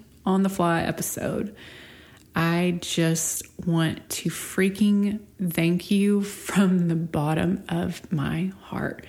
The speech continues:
for sticking with me this year through it all. You have been the bright, the bright part of my challenging year. And you've made it all worth it.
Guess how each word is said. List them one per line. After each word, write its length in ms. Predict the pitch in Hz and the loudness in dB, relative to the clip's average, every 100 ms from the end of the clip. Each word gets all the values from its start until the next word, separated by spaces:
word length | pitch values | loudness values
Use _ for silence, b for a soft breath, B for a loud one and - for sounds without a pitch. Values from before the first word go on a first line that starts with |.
| B B B | B B B
for 140 | - | -6
sticking 600 | 170 - - 180 175 180 | -4 -4 -4 -2 0 2
with 240 | 170 170 - | 2 -2 -2
me 120 | 170 | 0
this 340 | 180 180 - | 0 -2 -2
year 320 | 196 185 185 185 | 0 2 2 0
through 200 | 180 165 | 0 0
it 160 | 170 | -2
all. 600 | - 151 165 196 220 - B B B B B B B B B - - - - - - _ _ _ - - - - - - - - - - - - - - | -4 -2 0 0 0 -4 B B B B B B B B B -20 -20 -20 -20 -20 -20 _ _ _ -20 -20 -20 -20 -20 -20 -20 -20 -20 -20 -20 -20 -20 -2
You 220 | 190 202 | 2 4
have 180 | 202 185 | 4 2
been 460 | 180 175 175 185 - | 2 4 4 0 0
the 180 | 165 160 | 0 0
bright, 920 | 160 165 160 156 165 180 160 - - - - - - - - | 0 0 2 2 2 2 -2 -8 -10 -18 -20 -20 -20 -20 -12
the 80 | - | -6
bright 600 | 165 165 165 165 190 - | -4 0 0 2 2 0
part 500 | - - 160 156 - - | -6 -4 0 0 -2 -4
of 360 | 151 160 - - B B B B B B - - | -2 -2 -4 -10 B B B B B B -20 -6
my 580 | 175 156 151 156 156 156 | -2 0 0 0 0 0
challenging 720 | - - 143 160 156 - 151 156 | 0 -2 0 0 0 0 0 0
year. 440 | 147 147 170 208 - - - - _ - - - - - - - | 0 -2 -4 -6 -8 -20 -20 -20 _ -20 -20 -20 -20 -20 -10 -2
And 160 | 160 | 0
you've 140 | 156 160 | 2 2
made 200 | 185 175 | 2 2
it 260 | 180 - - | 0 -4 -2
all 360 | 151 165 170 | 0 2 2
worth 320 | 165 165 165 | 0 0 -2
it. 300 | 160 175 - | -2 -4 -6